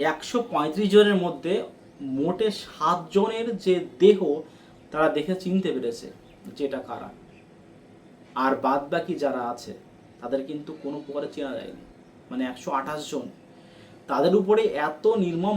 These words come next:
অত্যাচার, তাদের দিয়ে, যাদের জেলখানা, মানে যেখানে আটক করা ছিল তাদেরকে চিনতেই পারেনি, এতভাবে তাদেরকে মেরেছে এই যে ফিলিস্তিনের এই সমস্ত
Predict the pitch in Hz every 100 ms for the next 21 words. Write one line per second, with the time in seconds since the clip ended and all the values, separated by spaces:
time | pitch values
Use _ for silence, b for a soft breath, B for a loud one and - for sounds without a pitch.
0 | 180 170 175 180 185 170 156 151 156 139
1 | 143 143 135 165 180 170 151 139 135 139
2 | 143 175 180 117 127 196 196 160 151 180
3 | - 180 196 185 185 - 214 226 226 190
4 | 147 131 123 127 - 196 185 180 147 139
5 | 143 131 123 123 - - - - - -
6 | - - - - - 143 143 147 147 -
7 | 165 143 135